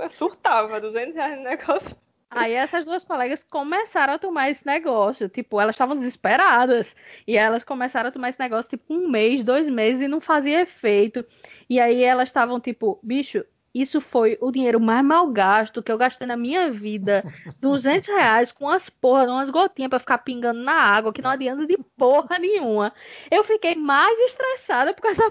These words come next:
Speaker 2: porra dos duzentos reais que eu
Speaker 1: Tá
Speaker 2: gastei
Speaker 1: vendo?
Speaker 2: do que se eu não tivesse gastado nada.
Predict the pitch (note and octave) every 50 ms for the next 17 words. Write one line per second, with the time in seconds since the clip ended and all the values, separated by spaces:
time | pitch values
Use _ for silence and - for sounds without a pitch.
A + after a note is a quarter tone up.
0 | - _ _ G4+ G4+ A#4 A4+ A#4 A#4 G4+ G4+ F#4 E4+ E4+ E4+ F4 F4 F#4+ A4 F4+
1 | D4 D#4 G4 - E4+ A3 G#3+ G#3+ F#3 G#3+ A3 A3+ - D#4+ F4+ F#4+ B4 - - _
2 | _ F4 G4 - A4 - A4+ A4 G4+ G#4+ G#4 A4+ F#4 E4+ - E4+ D#4+ F4 - -
3 | F#4+ F#4 F4+ F4+ G#4 A4+ A#4 A#4 E4 B3 A3+ A3 A3+ B3 F#4